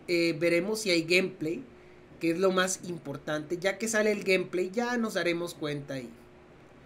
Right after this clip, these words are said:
¿Ok? Ya nos daríamos cuenta.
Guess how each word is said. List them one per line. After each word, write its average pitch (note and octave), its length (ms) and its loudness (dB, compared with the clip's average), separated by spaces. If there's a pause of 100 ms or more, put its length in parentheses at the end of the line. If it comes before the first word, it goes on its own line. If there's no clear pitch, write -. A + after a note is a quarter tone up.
(260)
¿Ok? A3+ 320 -2 (440)
Ya G#3 140 4
nos G#3+ 160 -2
daríamos E3+ 420 0
cuenta. - 360 -14